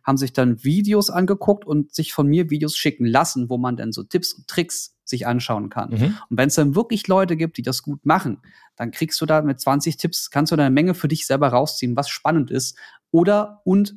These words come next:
Speaker 1: du hast zumindest mal davon gehört. Das heißt, eigentlich ist hier der Journalist oder der, der, der YouTuber oder der Content Creator theoretisch in der Pflicht, ähm,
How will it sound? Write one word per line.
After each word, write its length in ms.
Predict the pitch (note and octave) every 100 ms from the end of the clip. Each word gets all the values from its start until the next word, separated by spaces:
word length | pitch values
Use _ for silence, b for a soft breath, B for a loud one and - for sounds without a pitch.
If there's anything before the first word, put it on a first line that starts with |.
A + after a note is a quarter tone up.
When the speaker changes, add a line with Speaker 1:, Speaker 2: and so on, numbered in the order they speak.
| -
Speaker 1:
du 80 |
hast 140 | C#3 -
zumindest 280 | C#3 D#3 -
mal 60 |
davon 280 | C3 B2 A#2+
gehört. 380 | A#2+ A2+ G#2 -
Das 140 | A2
heißt, 240 | B2+ B2+ -
eigentlich 400 | C#3 F3 F3+ D#3+
ist 140 | D3+
hier 120 | -
der 120 | C#3+ B2+
Journalist 600 | B2 A2+ C#3 G3+ - B B B
oder 220 | B2+ B2+
der, 400 | B2 B2 A#2 A#2
der, 380 | A2+ A2+ A2 A2
der 120 | G#2+
YouTuber 580 | G#2+ C3 E3+ - D3+ D3
oder 100 | A#2+
der 80 | A2
Content 440 | - E3+ E3 C#3+
Creator 600 | - C#3 C3 B2+ B2 A#2+ _ _ _ _ _ _ _ -
theoretisch 600 | E3+ C#3+ E3 G#3 A3 -
in 100 | D#3
der 100 | A#2+
Pflicht, 640 | - D3+ G3+ G#3 - - _ _ _ _ _
ähm, 480 | C#3+ C#3+ D3 C#3 C#3